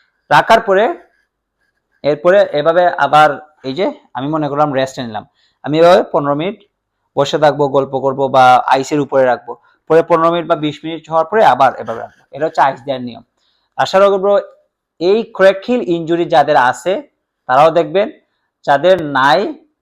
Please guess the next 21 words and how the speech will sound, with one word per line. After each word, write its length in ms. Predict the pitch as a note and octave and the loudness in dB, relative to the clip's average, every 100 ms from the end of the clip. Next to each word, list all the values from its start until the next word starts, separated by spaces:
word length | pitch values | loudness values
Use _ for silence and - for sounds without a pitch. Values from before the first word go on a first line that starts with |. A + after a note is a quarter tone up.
| - | -8
যারা 160 | C3+ C3+ | -4 -4
ফুটবল 380 | - F#3+ A3 A3 | -2 0 2 2
খেলেন 280 | E3+ C#3+ A#2+ | 0 -2 -2
আপনাদেরও 460 | B2 F#3+ F#3+ A3 | -4 0 0 0
প্রয়োজন 340 | A3 G3+ F#3 F#3+ | -2 -2 -2 -4
হতে 200 | F#3+ G3 | -4 -2
পারে, 160 | G3+ | -4
যে 140 | E3+ E3+ | -2 -6
কোনো 160 | F3 | -6
সময় 200 | F3 F3 | -10 -12
জেনে 260 | C#3 E3 F3+ | -8 -8 -2
রাখলেন 380 | F#3+ F#3+ A3+ D#4+ _ _ _ _ _ _ _ - | -2 0 -8 -8 _ _ _ _ _ _ _ 0
এবং 440 | E3+ G#3+ D#3+ A2 - _ _ | 2 4 4 2 -16 _ _
ভিডিওটা 580 | C3+ C#3+ D#3+ D#3 F#3+ D4+ - _ _ _ _ | -8 -2 -2 2 2 2 -4 _ _ _ _
শেয়ার 380 | - - F#3+ F#3 | -16 0 4 4
করে 200 | F#3 D3+ | 2 -2
দিবেন। 260 | B2 G#2+ - _ _ _ _ _ - | -2 -12 -16 _ _ _ _ _ -4
যারা 120 | C3+ | 0
YouTube-এ 420 | C#3+ D#3 D3+ F#3 | 0 0 -2 2
আসছেন 440 | A3 F3+ A3 A3+ A#3 - _ | 4 2 0 0 -2 -14 _
সাবস্ক্রাইব 540 | _ - - - F3+ | _ -10 -8 2 2